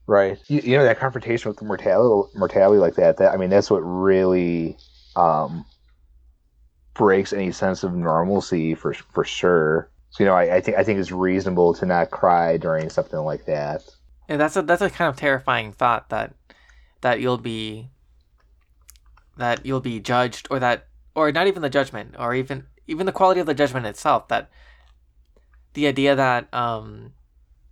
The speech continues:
Speaker 2: that's something that'll cross through your mind, I'm sure, if,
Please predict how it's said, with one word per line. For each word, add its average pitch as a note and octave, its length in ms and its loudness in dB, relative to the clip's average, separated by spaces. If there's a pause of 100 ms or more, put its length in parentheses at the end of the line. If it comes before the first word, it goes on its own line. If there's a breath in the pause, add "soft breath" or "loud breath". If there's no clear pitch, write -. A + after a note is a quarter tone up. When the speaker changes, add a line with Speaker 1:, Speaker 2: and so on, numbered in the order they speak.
(560)
Speaker 2:
that's D#3 160 -6
something E3+ 140 -6
that'll E3 160 2
cross C#3+ 280 2
through C#3+ 140 -6
your B2 100 -4
mind, B2 340 -6
I'm G#2+ 120 -10
sure, B2+ 340 -6
if, - 320 -12